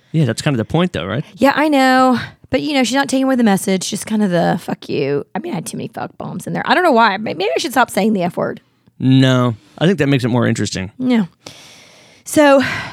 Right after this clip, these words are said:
Speaker 2: Thanksgiving was last week. Had a bunch of people over my house. Had a great time. I thought I'd sit and go over my recipes. No? Don't wanna hear my recipes?
Speaker 1: Sure.
Speaker 2: The look on your face is hilarious.
Speaker 1: <laughs> I actually made a turkey yesterday.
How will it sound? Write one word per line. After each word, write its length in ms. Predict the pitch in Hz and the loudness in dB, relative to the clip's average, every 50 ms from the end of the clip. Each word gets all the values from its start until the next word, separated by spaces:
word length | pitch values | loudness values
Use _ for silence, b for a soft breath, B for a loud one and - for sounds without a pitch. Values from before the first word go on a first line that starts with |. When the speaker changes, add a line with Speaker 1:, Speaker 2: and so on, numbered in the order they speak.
| B B B B _ _ _ _ _ _ - | B B B B _ _ _ _ _ _ -2
Speaker 2:
Thanksgiving 500 | 254 285 311 - - - 302 277 285 285 | -2 -2 -2 -2 -2 0 0 0 2 0
was 120 | 277 220 | 2 2
last 240 | 254 233 240 233 - | 4 2 2 2 2
week. 340 | 226 214 214 226 240 - - - | 2 4 4 4 2 -2 -6 -6
Had 160 | - 226 214 | -2 -2 0
a 40 | 202 | 0
bunch 140 | 226 233 | 0 -2
of 60 | - - | 0 0
people 100 | 277 262 | 0 2
over 60 | 247 262 | 2 4
my 80 | 247 | 4
house. 280 | 240 247 247 247 254 - | 4 4 4 2 2 0
Had 80 | 233 | -2
a 40 | 202 | -2
great 200 | - 427 427 - | -2 -4 -4 -4
time. 440 | - 226 233 226 226 233 240 247 247 | -2 0 2 4 4 4 4 2 2
I 60 | 247 | 0
thought 160 | - - 254 | 0 0 0
I'd 240 | 262 262 254 226 - | 2 2 2 0 -2
sit 140 | - - - | -6 -4 -2
and 80 | 240 220 | 0 2
go 80 | 226 | 2
over 120 | 226 214 220 | 4 4 4
my 140 | 214 202 | 2 2
recipes. 880 | 190 185 180 190 - - 226 - 247 247 247 254 233 - - - - _ _ _ _ - | 4 2 2 2 0 -2 -2 0 0 0 0 0 -4 -8 -14 -18 -20 _ _ _ _ -2
No? 160 | 214 233 302 - _ _ _ _ _ _ _ _ _ | -2 -2 -2 -4 _ _ _ _ _ _ _ _ _
Don't 120 | 226 226 226 | -10 -8 -4
wanna 160 | 233 233 226 - _ _ 214 | -4 -4 -4 -6 _ _ -4
hear 100 | 214 214 | -2 0
my 80 | 214 | 0
recipes? 520 | 214 214 220 214 - 277 262 233 - - _ _ - - | 0 0 -2 -2 -6 -10 -12 -12 -12 -18 _ _ -12 -8
Speaker 1:
Sure. 320 | - - 156 165 175 123 - - - - | -2 2 4 4 4 2 -2 -6 -4 -2
Speaker 2:
The 80 | - | 0
look 160 | 220 233 226 | 0 2 4
on 80 | 233 220 | 4 4
your 80 | 202 - | 4 4
face 240 | 185 175 160 - | 2 0 0 -2
is 100 | 185 160 | -4 -4
hilarious. 640 | - 180 175 175 175 160 160 165 165 151 - - - 143 135 - _ - | -2 0 2 2 4 4 4 2 0 -2 -4 -8 -12 -16 -18 -18 _ -20
Speaker 1:
<laughs> 1000 | 165 - - - 202 185 - - - - - - 240 - - - - - 190 - | -20 -16 -12 -8 -8 -8 -6 -6 -6 -6 -4 -4 -6 -6 -6 -8 -8 -6 -2 0
I 60 | 156 | 0
actually 200 | 196 - - 156 | 2 2 2 2
made 120 | 143 147 143 | 4 4 4
a 60 | - | 4
turkey 260 | - 147 151 - 123 | 4 2 2 4 2
yesterday. 480 | 117 120 139 139 - - 92 95 95 | 2 4 2 2 0 -2 -6 -6 -6